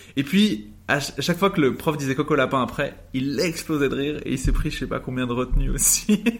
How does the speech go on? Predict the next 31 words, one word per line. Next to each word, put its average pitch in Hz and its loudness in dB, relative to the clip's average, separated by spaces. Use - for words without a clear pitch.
<laughs> 339 2
où 208 8
genre 180 6
du 170 0
coup 202 0
il 202 6
y 175 8
avait 139 6
pas 180 4
de 185 6
raison, 185 6
et 160 4
en 156 4
plus 214 4
il - 4
pouvait 175 2
pas 190 4
faire 185 2
une 175 6
trop 214 4
grosse 208 4
punition, 208 4
parce 190 4
que - -4
c'est 156 2
vraiment 180 4
juste 180 2
quelqu'un 165 2
qui 151 -4
rigolait 147 4
à... 117 4